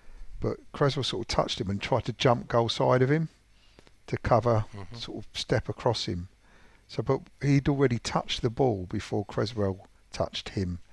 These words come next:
Speaker 1: and he'd taken that ball away from goal with his first touch.
Speaker 2: Mm.
Speaker 1: So, as far as I'm concerned, he wasn't going towards the goal. It wasn't a goal-scoring opportunity. Now, because Creswell touched him and he went over
Speaker 2: Yeah.
Speaker 1: easily,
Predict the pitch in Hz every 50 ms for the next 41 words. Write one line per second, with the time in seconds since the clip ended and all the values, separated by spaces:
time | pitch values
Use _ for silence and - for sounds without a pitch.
0 | - - - - - - - - 98 98 107 120 123 - - - 123 113 - -
1 | - 117 113 107 - - - 113 98 92 90 92 - - - - - - 117 104
2 | 90 98 104 107 101 - - - 101 92 - 95 98 98 92 90 87 90 92 -
3 | - - 110 101 90 - - - - 95 - - - - - - - - - _
4 | _ _ _ _ _ _ _ _ _ _ _ _ _ _ _ _ - 113 95 135
5 | 123 120 117 113 - - 131 127 - _ - - - 151 139 123 117 120 135 139
6 | 127 - 104 98 - - 82 85 90 98 107 123 - - - _ - - - -
7 | 127 123 117 127 123 131 117 113 123 120 120 123 113 107 120 131 127 113 - -
8 | - - 80 85 90 98 110 110 113 117 120 117 117 117 107 - - 110 110 104
9 | - - - 110 104 104 107 - - - - 127 123 120 113 - - 85 85 -
10 | - - - - - - - - 117 113 113 117 117 120 - - - - - _
11 | _ _ _ _ _ _ _ _ _ _ _ - - - - - 151 139 - -
12 | - 131 113 - 120 110 101 - - 127 110 - - 101 82 - - 101 104 104
13 | 101 101 95 101 95 95 101 110 107 98 87 76 71 92 110 - - _ _ _
14 | - 110 101 92 - - - - _ _ _ 123 117 113 113 110 101 107 87 82
15 | 90 92 101